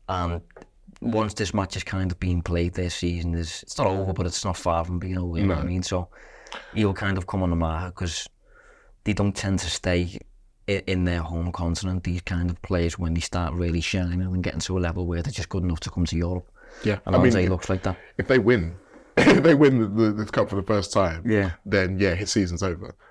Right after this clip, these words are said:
Speaker 2: They,
Speaker 1: Yeah.
Speaker 2: <laughs> he's basically gonna be on a party tour for the next couple of months.
Speaker 1: Yeah, I know. But he looks like a, a, a real controlling presence, and, you know, as I said, in terms of his pass completion numbers, he, he's, he's attempted so far this season one thousand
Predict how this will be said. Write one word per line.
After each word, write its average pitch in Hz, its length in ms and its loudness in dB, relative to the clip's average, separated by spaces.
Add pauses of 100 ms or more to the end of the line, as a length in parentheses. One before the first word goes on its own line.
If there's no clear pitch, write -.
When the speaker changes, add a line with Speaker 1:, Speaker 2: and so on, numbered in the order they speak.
(100)
Speaker 2:
They, 98 180 2
Speaker 1:
Yeah. 131 360 6
Speaker 2:
<laughs> - 0 -
he's 147 220 6
basically 127 400 6
gonna 110 140 6
be 113 120 6
on 104 120 4
a 95 60 0
party 113 320 2
tour 95 220 0
for 92 120 0
the 90 60 0
next 85 140 -4
couple 87 180 -2
of 82 60 -4
months. 80 180 -4 (340)
Speaker 1:
Yeah, 98 320 4
I 98 40 0
know. 92 340 2
But - 140 0
he 120 60 6
looks 120 280 0
like 123 200 2
a, 110 440 2
a, 101 60 -4
a - 20 -2
real 104 280 2
controlling 98 580 0
presence, 92 500 0
and, 92 160 -4 (760)
you 101 80 -2
know, 92 140 4
as 95 140 0
I - 20 -4
said, 98 240 2
in 101 80 0
terms 101 300 0
of 95 80 -10
his 95 100 -10
pass 95 260 -6
completion 95 520 -2
numbers, 90 560 -8
he, 101 180 -4
he's, 95 560 -6 (200)
he's 107 180 2
attempted 120 560 -4
so 107 200 0
far 101 240 0
this 95 160 -4
season 95 480 -4 (1040)
one 104 320 2
thousand 98 800 -2